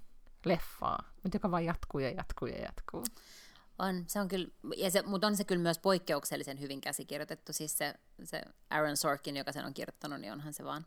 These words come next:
Speaker 2: niinku aivan omalaatuisensa nero siinä dialogin kirjoittamisessa. Se on tosi, tosi hieno. Ja sit mä aloin kuuntelee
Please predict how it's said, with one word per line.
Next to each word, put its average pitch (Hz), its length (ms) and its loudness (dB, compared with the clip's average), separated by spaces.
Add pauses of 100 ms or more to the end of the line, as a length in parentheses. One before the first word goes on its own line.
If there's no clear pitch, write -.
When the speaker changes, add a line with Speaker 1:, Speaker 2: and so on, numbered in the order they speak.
(100)
Speaker 2:
niinku 170 300 -10 (240)
aivan 151 360 2 (1040)
omalaatuisensa 151 840 4
nero 160 380 6 (100)
siinä 143 320 0
dialogin 147 440 0
kirjoittamisessa. 170 720 -4 (160)
Se 175 60 -4
on 160 60 -2
tosi, 156 200 -4
tosi 160 200 -6
hieno. 165 280 -4 (520)
Ja 185 220 8
sit 202 140 2
mä 220 100 4
aloin 220 160 4
kuuntelee 208 460 6